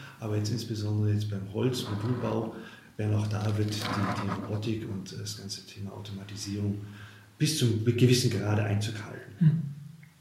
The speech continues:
Speaker 2: Ja, klasse. Also, äh, Herr Senf, äh, von mir auch nochmal herzlichen Dank für den Podcast.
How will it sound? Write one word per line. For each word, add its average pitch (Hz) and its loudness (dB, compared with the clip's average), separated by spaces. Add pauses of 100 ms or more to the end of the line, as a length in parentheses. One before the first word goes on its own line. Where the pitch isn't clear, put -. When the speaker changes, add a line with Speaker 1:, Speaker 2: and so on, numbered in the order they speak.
(640)
Speaker 2:
Ja, 175 8
klasse. 175 6
Also, 160 8
äh, 165 4 (280)
Herr 151 4
Senf, 156 10
äh, 175 4
von 160 10
mir 175 12
auch - 6
nochmal 170 10
herzlichen 160 6
Dank 165 8
für - 2
den 156 8
Podcast. - 0